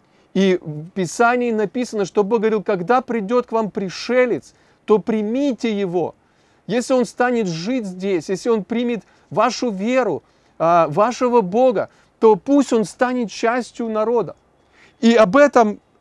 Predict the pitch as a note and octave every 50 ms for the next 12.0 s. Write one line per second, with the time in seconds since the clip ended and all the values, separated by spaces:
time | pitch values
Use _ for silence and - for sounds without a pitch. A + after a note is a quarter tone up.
0 | _ - - E3 D3+ F#3 G#3+ A3 A3+ A#3 B3+ C4 B3+ G3 - - - - G3 G3
1 | A#3 B3 A#3 F3+ F3+ G3 G3 F3+ F3+ G#3+ G#3+ E3+ - - _ _ _ _ _ _
2 | _ - - B3+ C4+ - B3 G3 - A#3 A#3 A#3+ A3+ G#3+ A#3+ C4+ B3+ - B3+ A3+
3 | - - - A3 G#3 G3 - - G3 F#3+ D#3+ _ - A#3 B3 C4 A#3 F3+ B2 G#2+
4 | - _ _ _ _ _ _ _ _ _ _ _ _ _ _ _ - G3+ G3 -
5 | B3+ B3+ C4+ C4 B3+ B3 A#3+ A3+ - - - _ _ _ - - G#3 F#3 F3+ B3
6 | C4+ B3 - - _ - - C4+ C4+ A#3+ A#3 B3 C4+ C#4 C4+ A#3+ A3 F3+ - -
7 | F#3+ F3+ - - B3 A#3+ B3 B3 F#3+ G3 F#3 F3+ E3+ D#3+ D#3 D#3 - - _ _
8 | - F#3+ F#3 G3 A#3 A#3 A#3+ A#3+ A#3+ G#3+ F3+ F3+ A3 A#3+ A#3 G#3+ F3 C#3+ G#2+ -
9 | _ _ _ _ _ _ _ - - - - - - A#3 B3 C4 C4 B3 G3 F3
10 | F3+ A3+ B3 B3 A3 D#3+ C#3 A2 - _ _ _ _ _ - G3+ G3+ E3+ - -
11 | F#3 F#3+ F3+ E3+ F3+ E3+ D#3 D3+ D#3 F3 G3 G#3 G3+ E3+ - - - - A#2 -